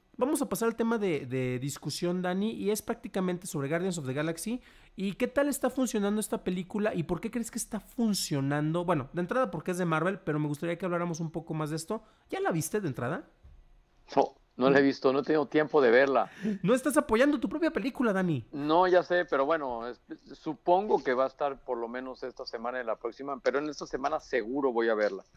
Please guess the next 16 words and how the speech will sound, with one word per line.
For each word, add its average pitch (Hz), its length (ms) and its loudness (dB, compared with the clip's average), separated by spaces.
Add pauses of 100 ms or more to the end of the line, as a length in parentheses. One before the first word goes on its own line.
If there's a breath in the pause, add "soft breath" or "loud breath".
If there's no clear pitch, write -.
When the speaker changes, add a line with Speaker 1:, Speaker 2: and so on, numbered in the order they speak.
Speaker 1:
<laughs> 165 340 -2
Speaker 2:
O - 20 -16
sea, 165 120 4
es 175 60 -4
una 220 180 4
película 175 380 4
aparte, 165 540 0
no, 165 460 -6
no 156 160 -8
nada 202 80 -4
más 202 140 -2
por 170 180 0
apoyarla, 143 600 -2
realmente 156 540 -2
quiero 165 220 -4
verla. 147 320 -2